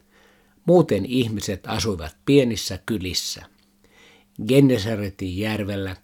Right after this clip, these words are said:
liikkui yöllä satoja kymmenen hengen miehistökseen ottaneita kalastusveneitä. Gennesaretin kalatuotteet tunnettiin kauempanakin. Täällä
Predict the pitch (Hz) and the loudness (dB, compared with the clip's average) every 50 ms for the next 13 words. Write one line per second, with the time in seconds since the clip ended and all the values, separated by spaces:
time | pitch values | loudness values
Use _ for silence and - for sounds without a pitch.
0 | - - - _ _ _ 139 139 135 117 - - - 107 95 90 87 - 123 135 | -20 -20 -20 _ _ _ 8 8 8 8 6 0 -6 -6 -6 -6 -4 2 4 4
1 | 131 117 104 90 87 - - 120 120 120 - - 139 123 117 110 107 98 87 - | 4 4 2 0 -2 -4 -2 -2 -2 -2 -2 0 0 2 2 0 0 -4 -6 -10
2 | _ - 123 113 110 107 107 104 101 95 92 - 98 98 98 92 90 85 90 95 | _ 0 2 2 2 2 0 0 0 -2 -2 -4 -4 -4 -4 -4 -4 -6 -4 -4
3 | 104 110 110 104 104 104 - - - 110 - - - - 107 95 98 107 110 107 | -2 -2 -2 -2 -4 -6 -6 -8 -8 -8 -8 -8 -8 -8 -6 -8 -8 -8 -8 -10
4 | - _ _ - 87 80 80 80 80 - 85 82 - - 107 104 101 92 87 - | -10 _ _ -12 -10 -10 -10 -10 -10 -12 -14 -14 -10 -8 -6 -6 -6 -6 -8 -10
5 | - 95 90 - - - - - - - - - - - - - _ _ - _ | -12 -14 -14 -12 -12 -12 -12 -12 -12 -14 -14 -16 -18 -20 -20 -20 _ _ -20 _
6 | _ - - - _ _ _ _ _ _ - 92 117 123 123 120 113 113 101 - | _ -20 -20 -20 _ _ _ _ _ _ -4 2 4 6 6 6 4 2 0 -2
7 | 113 95 90 95 92 - - 87 80 - - 107 113 117 113 107 98 - - 92 | -6 -6 -6 -8 -8 -8 -10 -10 -10 -8 -6 -2 0 0 0 0 -2 -6 -8 -10
8 | 87 87 - - _ - 90 82 78 - _ - 123 110 101 92 80 76 - _ | -10 -10 -12 -14 _ -12 -10 -10 -10 -10 _ -4 -2 -2 -2 -2 -6 -8 -12 _
9 | - 98 92 82 78 - - 90 82 76 76 78 78 - - 78 76 - - - | -10 -10 -10 -10 -10 -8 -8 -8 -6 -6 -8 -10 -10 -12 -14 -16 -14 -14 -16 -18
10 | - _ - - - _ _ _ _ _ _ _ _ _ _ _ _ _ _ _ | -18 _ -20 -20 -20 _ _ _ _ _ _ _ _ _ _ _ _ _ _ _
11 | _ _ _ _ _ _ _ _ _ _ _ _ _ _ _ _ _ _ _ _ | _ _ _ _ _ _ _ _ _ _ _ _ _ _ _ _ _ _ _ _
12 | _ _ _ _ _ _ _ _ _ - 170 160 147 123 98 82 78 82 | _ _ _ _ _ _ _ _ _ 4 6 6 6 4 2 -2 -6 -8